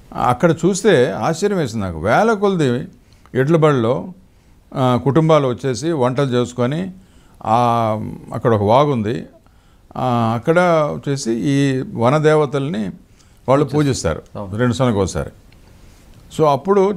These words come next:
Speaker 1: చాలామంది ఈ ఇటువంటి సిచ్యువేషన్ ఎక్స్‌ప్లాయిట్ చేయడానికి ఉంటారు కదా. So వాళ్ళందరి మీద నేను చాలా గట్టి యాక్షన్ తీసుకొని, ఆ, చాలామంది క్రిమినల్స్ని అరెస్ట్ చేసి, తర్వాత ఆ డబ్బు కూడా విసిరేస్తుంటారు.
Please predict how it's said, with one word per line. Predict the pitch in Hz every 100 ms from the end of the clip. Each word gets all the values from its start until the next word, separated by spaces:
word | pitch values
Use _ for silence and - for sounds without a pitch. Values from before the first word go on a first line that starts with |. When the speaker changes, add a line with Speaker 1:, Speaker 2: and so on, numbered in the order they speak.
| 170
Speaker 1:
చాలామంది | 180 190 202 196 202 196
ఈ | 180 165 151
ఇటువంటి | 156 156
సిచ్యువేషన్ | 135 147 165 147
ఎక్స్‌ప్లాయిట్ | 127 175 165 156
చేయడానికి | 151 135
ఉంటారు | 143 127
కదా. | 110 107 110 _ _ - - _ -
So | 151
వాళ్ళందరి | 131 143 151 185 190
మీద | 185 180
నేను | 175 160 151 131 123 - - 147
చాలా | 135 127
గట్టి | 123 143
యాక్షన్ | 139 131 - 123
తీసుకొని, | 120 - 110 104 110 - - - - - - - - -
ఆ, | 117 113 110 110 107 101 101 98 - - - 120 131
చాలామంది | 135 160 170 175 160
క్రిమినల్స్ని | 151 151 139 131
అరెస్ట్ | 120 120 117
చేసి, | 101 107 104 107 - _ _ _ _ - - -
తర్వాత | 127 127
ఆ | 139
డబ్బు | 113 131 165
కూడా | 185 165
విసిరేస్తుంటారు. | 139 165 156 131 90 82